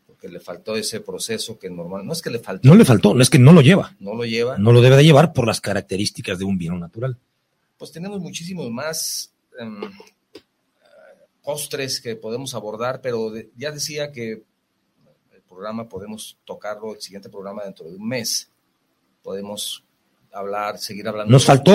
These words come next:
Speaker 1: postres.
Speaker 2: eh, la, la, la, el tercer tema, que es con pastel, con pasteles.
Speaker 1: Es importante, pero a lo mejor ahí tenemos alguna sorpresilla también, en el sentido de que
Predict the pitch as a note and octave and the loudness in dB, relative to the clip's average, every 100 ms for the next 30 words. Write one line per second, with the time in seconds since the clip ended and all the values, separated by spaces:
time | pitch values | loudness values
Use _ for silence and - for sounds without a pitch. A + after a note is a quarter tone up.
0 | A3+ F#3+ C3+ A#2+ A2+ A2+ B2+ A2+ A2 A2 | 8 6 2 -2 -4 -4 -4 -6 -6 -4
1 | A#2+ - G#2+ A#2 A2+ G#2 D#3 D#3 D3+ D3 | -4 -4 -6 -4 -2 0 2 4 4 4
2 | C#3+ - C#3 B2+ B2 - D#3+ D3+ F#2+ - | 0 2 2 2 0 0 2 4 2 -6
3 | _ _ _ _ - G2+ G2 - D#3 C3+ | _ _ _ _ -6 -4 -2 2 4 4
4 | F2+ - B2 C#3+ - E3 E3 F#3 F3+ E3+ | 0 -6 -10 -14 -12 -12 -12 -14 -12 -12
5 | C#3+ A#2 G2+ G2 G2 A#2+ A#2 A2 G2+ G#2+ | -12 -12 -12 -16 -14 -12 -12 -14 -20 -20
6 | G#2 G#2 G2 G2+ F#2+ G#2 G2 F2+ F2+ G2+ | -20 -20 -20 -20 -20 -20 -18 -16 -18 -18
7 | - G2 F#2 A2+ A2 G2+ A2+ A#2+ A#2 _ | -20 -20 -16 -14 -14 -12 -10 -10 -12 _
8 | F#2+ F#2 F#2 F2+ G#2+ G#2+ G2 G2 F#2+ F2+ | _ -20 -20 _ -18 -14 -14 -14 -16 -16